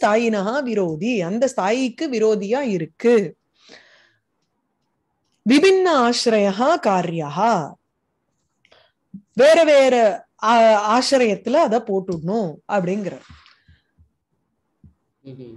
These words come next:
Speaker 1: ம், ஐகாதிகரண்யம் விரோதி, நைரந்தர்ய விரோதி நுட்டு த்விவிதஹா விரோதி. இந்த காரிகாவை வந்து இப்போ விவரணம் பண்றார் மேல.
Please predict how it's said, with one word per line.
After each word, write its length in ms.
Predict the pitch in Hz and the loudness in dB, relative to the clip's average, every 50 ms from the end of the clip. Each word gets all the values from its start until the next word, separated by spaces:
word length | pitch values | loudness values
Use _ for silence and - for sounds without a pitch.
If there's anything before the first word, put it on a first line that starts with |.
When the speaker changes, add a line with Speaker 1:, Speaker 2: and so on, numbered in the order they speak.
| 113 113 _ _ _ _ _ _ | -20 -20 _ _ _ _ _ _
Speaker 1:
ம், 400 | _ 175 165 175 214 262 339 359 370 - - | _ -8 -6 -4 -4 -4 -6 -8 -12 -14 -6
ஐகாதிகரண்யம் 1200 | - 190 220 269 - - 320 330 330 285 285 302 233 294 277 269 269 262 262 262 269 294 339 330 | -2 0 0 2 2 2 2 2 2 2 0 0 2 2 0 2 0 0 0 0 0 0 -2 -2
விரோதி, 760 | 277 247 226 220 220 214 196 160 160 185 233 302 370 403 - _ | -2 0 0 0 2 0 0 -2 -2 -2 -2 -4 -4 -6 -10 _
நைரந்தர்ய 840 | 208 208 220 240 285 330 339 339 320 311 - 302 285 277 277 269 247 | -4 -2 0 0 0 0 0 0 -2 0 0 0 0 2 0 0 0
விரோதி 640 | 226 226 226 240 247 240 220 175 202 240 285 285 254 | 0 0 2 2 4 2 2 0 -2 -4 -4 -4 -6
நுட்டு 180 | 214 180 294 269 240 | -6 -6 -6 -8 -6
த்விவிதஹா 680 | 190 214 240 247 262 247 214 220 214 180 196 233 285 302 | -6 -6 -6 -4 -4 -4 -2 -2 0 0 0 0 -2 -2
விரோதி. 520 | 233 202 190 190 180 175 170 202 269 320 - | -2 -2 -2 -2 -4 -4 -4 -6 -8 -8 -8
இந்த 260 | - 214 214 196 185 180 | -6 -4 -4 -4 -4 -2
காரிகாவை 580 | 196 185 202 247 285 285 - 277 262 247 226 208 | -2 0 0 0 0 0 0 0 0 0 0 -2
வந்து 380 | 208 202 214 220 285 320 269 | -2 -2 -4 -4 -6 -6 -6
இப்போ 360 | 214 208 - - 294 415 453 - 185 | -6 -6 -4 -4 -4 -4 -4 -6 -8
விவரணம் 440 | 196 208 226 247 262 254 233 214 | -6 -4 -4 -4 -2 -4 -4 -4
பண்றார் 340 | 190 175 170 175 190 240 285 381 - _ _ _ _ | -6 -6 -2 -2 -2 -2 -2 -4 -12 _ _ _ _
மேல. 340 | - 196 190 185 175 160 - | -8 -4 -4 -2 -4 -4 -8